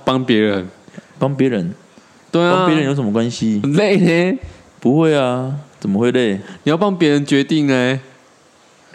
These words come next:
Speaker 2: 帮-，没有，你只是告诉他可以怎么走而已。
Speaker 1: 哦。
Speaker 2: 你哪有帮他决定啊？
Speaker 1: 有啊，他就会问你说：
Speaker 2: 没啦。
Speaker 1: “呃，这好不？啊，给我醒杯。”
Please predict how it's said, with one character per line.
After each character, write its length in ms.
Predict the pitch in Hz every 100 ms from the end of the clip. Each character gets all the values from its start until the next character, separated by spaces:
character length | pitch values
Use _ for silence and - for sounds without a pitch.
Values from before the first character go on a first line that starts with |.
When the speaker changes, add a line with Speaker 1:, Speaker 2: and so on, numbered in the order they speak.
| - -
Speaker 2:
帮-， 100 | 135 -
没 140 | 123
有， 140 | 165 107
你 100 | 147
只 240 | 95 107
是 80 | 135
告 220 | - 143
诉 160 | 135 127
他 180 | 123
可 180 | 120 -
以 120 | 110
怎 160 | 117 87
么 120 | 85 82
走 340 | - 87 82
而 60 | 92
已。 160 | 85 - - - 113
Speaker 1:
哦。 100 | 113 -
Speaker 2:
你 100 | -
哪 100 | 117
有 100 | 123
帮 160 | 123
他 120 | 127 123
决 180 | 101
定 200 | 98 120 98
啊？ 340 | 85 80 87 - 127
Speaker 1:
有 240 | 120 110
啊， 200 | 127 139
他 140 | 156 190
就 100 | 214
会 60 |
问 200 | 214 220
你 100 | 175
说： 420 | 190 202 185 180 190
Speaker 2:
没 60 |
啦。 60 | - - - - -
Speaker 1:
“呃， 280 | 117 117 113
这 140 | 147
好 160 | 175 156
不？ 340 | 127 104 98
啊， 180 | 101 135
给 60 | 147
我 200 | 123 143
醒 240 | 131 110
杯。” 480 | 107 117 113 117